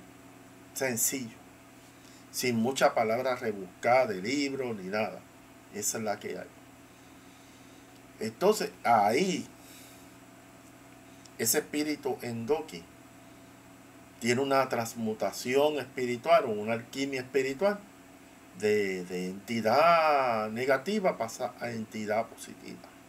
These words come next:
Pero él tiene que reconocer que él quiere salir de la oscuridad y quiere ir a la luz. Eso se puede dar.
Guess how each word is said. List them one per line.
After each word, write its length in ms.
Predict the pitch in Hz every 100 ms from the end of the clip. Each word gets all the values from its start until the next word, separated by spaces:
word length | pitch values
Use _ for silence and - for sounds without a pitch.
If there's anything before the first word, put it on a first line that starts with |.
| - - - - - - - - - - - - -
Pero 200 | 131 120
él 80 | 107
tiene 260 | 139 156
que 120 | 160
reconocer 760 | 147 151 147 139 131 - 170 110 - - - - - - - - - - - -
que 80 | 117
él 100 | 110
quiere 260 | 147 139
salir 360 | 135 117 110 131
de 100 | 127
la 60 | 127
oscuridad 480 | 127 139 143 160
y 40 | 151
quiere 280 | 120 104 101
ir 100 | 101
a 60 |
la 140 | 95 -
luz. 180 | - - - - - - - - - - - - - - - - - - - - -
Eso 280 | - 185 151
se 140 | - 98
puede 340 | 87 85 82
dar. 140 | 76